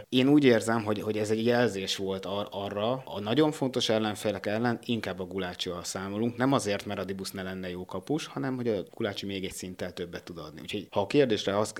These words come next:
a-, az az egyetlen kérdés, hogy szerintem ki fog, ö, védeni az Európa-bajnokságon, én azt mondanám, hogy a Gulácsi.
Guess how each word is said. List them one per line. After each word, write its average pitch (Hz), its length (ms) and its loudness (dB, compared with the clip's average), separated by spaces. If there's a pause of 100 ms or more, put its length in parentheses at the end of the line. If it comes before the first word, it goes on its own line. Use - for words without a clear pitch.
(100)
a-, - 420 -4
az 131 160 4
az 110 80 0
egyetlen 101 480 0
kérdés, 110 320 2
hogy 90 100 -8
szerintem 98 400 -2
ki 123 140 -2
fog, 92 260 0
ö, 92 120 -4 (180)
védeni 101 320 2
az 98 120 -2
Európa-bajnokságon, 107 840 0
én 110 120 2
azt 107 160 -2
mondanám, 92 240 -6
hogy 85 100 -8
a 85 60 -12
Gulácsi. 92 520 -2